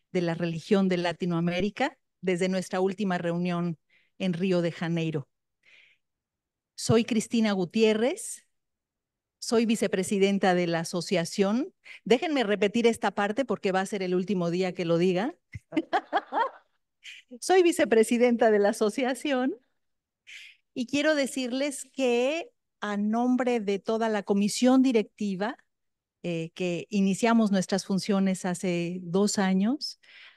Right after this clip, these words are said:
ha sido verdaderamente una alegría y al mismo tiempo un honor que sea justo en nuestro periodo que nos toque esta celebración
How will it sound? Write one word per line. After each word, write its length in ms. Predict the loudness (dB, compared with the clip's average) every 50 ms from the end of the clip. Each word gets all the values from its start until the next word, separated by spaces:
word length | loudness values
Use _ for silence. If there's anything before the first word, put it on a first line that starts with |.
| _ _
ha 160 | -4 -4 -4 -2
sido 340 | -2 2 4 6 6 6
verdaderamente 1080 | 6 4 4 4 2 4 4 4 2 2 2 0 0 0 0 0 0 0 0 0 -2 -4 -4
una 320 | -2 -2 0 0 0 -2
alegría 760 | -2 -2 -2 -4 -2 -2 -2 0 2 2 0 0 -2 -4 -8 _ _ _ _ _ _ _ _ _ _ _ _
y 80 | -4 -2
al 100 | 0 0
mismo 300 | 0 0 -2 -2 -4 -2
tiempo 280 | -2 -2 -2 -2 -2 0
un 200 | 0 0 0 0
honor 520 | 0 0 0 0 0 0 -2 -2 -4 -6 -10 _ _ _ _ _ _ _ _ _
que 100 | -2 0
sea 220 | 0 0 -2 -2
justo 580 | -2 -2 -4 -4 -4 -2 -2 0 0 0 -2 -4 -2
en 200 | 0 2 2 4
nuestro 460 | 4 2 2 0 0 -2 -2 -2 -2
periodo 600 | -2 -2 -2 0 -2 -2 -2 -2 -4 -4 -6 -10 _ _ _ _ _ _ _ _
que 120 | _ -4 -2
nos 260 | -2 -2 -4 -4 0
toque 520 | 2 2 2 2 0 0 0 0 -2 -2 -4
esta 280 | -4 -4 -2 -2 -4
celebración 1000 | -4 -2 -2 -2 0 0 0 -2 -2 -4 -2 0 0 2 4 4 2 2 0 -4